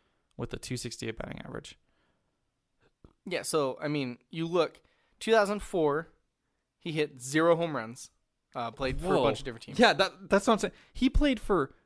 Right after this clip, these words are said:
Speaker 1: four different teams in his rookie season.
Speaker 2: He
Speaker 1: How
Speaker 2: got
Speaker 1: does that
Speaker 2: jumped
Speaker 1: even
Speaker 2: around.
Speaker 1: happen?
Speaker 2: He got cut. He was terrible. Hit two oh five, two oh eight, two seventy-three, which was only in sixteen games.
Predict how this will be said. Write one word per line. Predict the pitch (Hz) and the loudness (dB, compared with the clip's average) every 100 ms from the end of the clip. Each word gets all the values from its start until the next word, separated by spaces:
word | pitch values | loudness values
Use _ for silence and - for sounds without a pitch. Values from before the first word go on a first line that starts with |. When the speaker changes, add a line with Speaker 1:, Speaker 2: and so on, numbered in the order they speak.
| _ _ _ _ | _ _ _ _
Speaker 1:
four | 302 294 311 | 8 10 10
different | 302 - 277 233 | 8 8 6 6
teams | 233 226 190 | 4 4 4
in | 180 | 2
his | 156 | 6
rookie | 160 170 165 | 6 6 2
season. | - 151 120 107 | 0 0 0 -6
Speaker 2:
He | - 180 | -6 4
Speaker 1:
How | 240 | 8
Speaker 2:
got | |
Speaker 1:
does | 339 311 | 8 8
that | |
Speaker 2:
jumped | 254 226 | 6 6
Speaker 1:
even | 190 | 4
Speaker 2:
around. | 185 208 | 6 4
Speaker 1:
happen? | 240 139 | 2 2
Speaker 2:
He | |
got | 254 - | 4 4
cut. | - 330 - _ _ _ | 2 0 0 _ _ _
He | 214 | -4
was | 208 | 0
terrible. | 262 359 415 175 - - _ _ _ _ _ _ _ _ | 2 4 4 0 -6 -18 _ _ _ _ _ _ _ _
Hit | - 220 | -2 0
two | - 285 | 2 2
oh | |
five, | 285 269 240 | 4 2 2
two | - 262 | 2 4
oh | 240 | 6
eight, | 214 - | 4 2
two | - 233 | -4 -2
seventy-three, | 220 254 226 202 165 196 202 151 | 2 2 0 -4 -4 -2 0 -2
which | 147 151 - | 2 2 2
was | 147 - | -2 -2
only | 185 165 156 | -4 -2 -2
in | 135 | -2
sixteen | - 160 - 143 | -4 -4 -4 -2
games. | 143 127 113 - | -2 -2 -6 -10